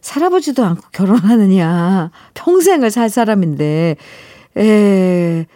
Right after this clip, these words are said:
심지어 어떤 분들은 사계절은 지나봐야 되지 않느냐.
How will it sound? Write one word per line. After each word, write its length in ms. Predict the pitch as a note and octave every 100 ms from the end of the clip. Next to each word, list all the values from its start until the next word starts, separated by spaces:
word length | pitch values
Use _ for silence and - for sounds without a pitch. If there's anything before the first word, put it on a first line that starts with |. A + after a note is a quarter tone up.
| -
심지어 640 | - F4 D#4+ D#4 C4+ A#3
어떤 240 | - G#3 G3
분들은 300 | F3+ F#3+ G#3
사계절은 720 | - - A3 D#4+ E4 F4+ D#4
지나봐야 500 | G#3+ G3 A3 G3+ F3+
되지 280 | E3 F#3 A3
않느냐. 760 | C4 F3+ E3+ F3 G3 A3+ F#3